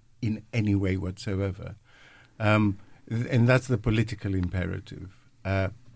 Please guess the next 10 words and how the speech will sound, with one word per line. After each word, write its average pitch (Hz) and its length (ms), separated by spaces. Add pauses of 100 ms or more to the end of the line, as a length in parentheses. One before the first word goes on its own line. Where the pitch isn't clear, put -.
(180)
but 107 440 (600)
both, 151 640
it 131 200
seems 165 480
to 113 100
me, 110 160
also 110 400
know 101 600 (600)
that 110 300
Brexit 104 800